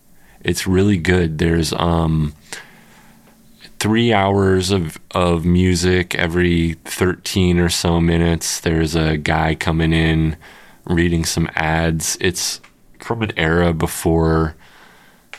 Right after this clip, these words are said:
I was born, when ads got read live by D Js. Um,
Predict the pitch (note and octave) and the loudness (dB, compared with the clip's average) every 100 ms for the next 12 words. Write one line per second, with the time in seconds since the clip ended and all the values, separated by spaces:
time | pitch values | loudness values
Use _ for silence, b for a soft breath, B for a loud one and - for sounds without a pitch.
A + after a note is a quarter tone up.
0 | - E2 E2+ F2 E2 D2 D#2 D#2+ E2 D#2+ | -8 -4 0 0 0 -4 -4 0 2 2
1 | D#2 D2+ - E2+ D#2 D#2 E2 E2 D#2+ D#2 | 0 -2 -2 -2 0 0 -2 -2 -2 -2
2 | D#2 - E2+ - E2 D#2+ D#2 D#2 D#2+ - | -2 -2 -2 0 0 0 0 0 -4 -6
3 | F2 D#2 D2+ D#2 D#2 D#2 D#2+ D#2 D2+ D#2 | -2 -2 0 0 -2 -2 -2 -2 -2 -2
4 | D2+ D#2+ D#2+ E2+ - - - - B B | 0 0 0 -2 -6 -8 -16 -20 B B
5 | B B B B - E2+ E2 D#2+ D#2 D2+ | B B B B -6 -2 0 2 0 0
6 | D2+ | -4